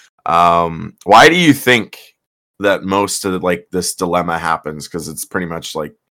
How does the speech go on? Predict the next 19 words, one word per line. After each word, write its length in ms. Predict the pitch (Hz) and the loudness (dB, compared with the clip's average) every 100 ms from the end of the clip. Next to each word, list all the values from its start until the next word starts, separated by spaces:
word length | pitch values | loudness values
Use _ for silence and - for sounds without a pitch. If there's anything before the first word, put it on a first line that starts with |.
| - | -2
both 260 | 101 123 - | 4 4 4
sides 580 | 120 101 87 78 - - | 4 6 4 0 -6 -6
pretty 180 | - 95 | -4 -4
much 180 | 82 78 | -4 -8
suck 360 | - 87 - | -4 -4 -6
at 80 | 80 | -10
trying 300 | - 85 80 | -8 -8 -8
to 120 | 82 | -12
imitate 420 | - 85 76 76 69 | -10 -12 -12 -12 -12
each 160 | 73 | -10
other. 220 | 76 67 71 | -10 -10 -12
Now, 160 | 71 | -10
why 160 | 76 87 | -6 -2
would 200 | 95 85 | -2 -4
you 100 | 87 | -10
think 280 | - 80 - | -10 -12 -10
that 160 | 67 | -10
would 140 | 50 - | -10 -16
be? 260 | 53 - | -18 -18